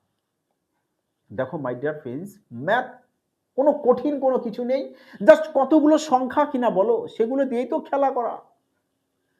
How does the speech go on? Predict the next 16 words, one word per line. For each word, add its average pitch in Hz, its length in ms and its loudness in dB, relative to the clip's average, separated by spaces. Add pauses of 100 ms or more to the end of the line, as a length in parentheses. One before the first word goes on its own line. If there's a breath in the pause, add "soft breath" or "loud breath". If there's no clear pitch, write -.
(640)
তাই 202 160 4
না? 330 260 -2 (100)
তো 175 60 -6
চলো 240 300 2
দেখো 269 200 6
এখানে 294 280 -2 (420 soft breath)
বলেছে 254 240 8
ওয়াকারের 294 1000 10 (260)
চার 302 300 10
গুণ, 226 340 0 (240)
তাহলে 277 200 10
আমরা 269 260 8 (480)
ওয়াকারের 294 920 8
চার 254 240 8
গুণ 269 300 0
করি। 277 380 -2